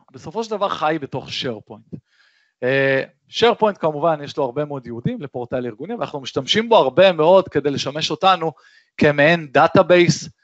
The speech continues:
עבור, אה, אה, Power Apps או Power Platform, אנחנו משתמשים בו המון כאמצעי לרשומות, ו-, אה, הדבר הזה בעצם נמצא פה.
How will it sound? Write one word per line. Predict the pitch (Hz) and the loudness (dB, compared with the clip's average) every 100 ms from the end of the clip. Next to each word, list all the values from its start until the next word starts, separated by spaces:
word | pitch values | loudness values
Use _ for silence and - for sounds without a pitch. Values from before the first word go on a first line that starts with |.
| _ - | _ -10
עבור, | 127 120 156 156 - | -8 0 0 0 -2
אה, | 127 123 123 120 | -2 0 0 -2
אה, | 123 120 117 - | -4 -4 -6 2
Power | 151 151 160 196 | 4 6 4 0
Apps | - - | -2 -14
או | 135 - | -10 -4
Power | 117 107 | -2 -2
Platform, | 135 147 - 196 202 | -4 -2 0 -2 -2
אנחנו | - 123 | -12 -16
משתמשים | - 120 - 131 | -18 -16 -14 -10
בו | 110 | -8
המון | 110 170 202 - - - _ | -6 -8 -10 -12 -12 -14 _
כאמצעי | - 143 - 120 117 120 - 127 151 | 0 0 2 0 -2 -4 -2 2 4
לרשומות, | 139 135 120 107 - 113 117 214 - - - _ _ _ _ | 4 4 2 2 -4 -4 -2 -4 -4 -10 -10 _ _ _ _
ו-, | - 156 190 - - | 0 4 6 4 0
אה, | 135 135 135 - - _ _ - | 2 2 2 0 -6 _ _ -18
הדבר | 120 117 190 | -8 0 2
הזה | 214 175 180 170 _ | 2 2 0 0 _
בעצם | 123 123 131 123 | -10 -10 -10 -14
נמצא | 120 - 110 101 | -14 -14 -16 -12
פה. | 107 | -14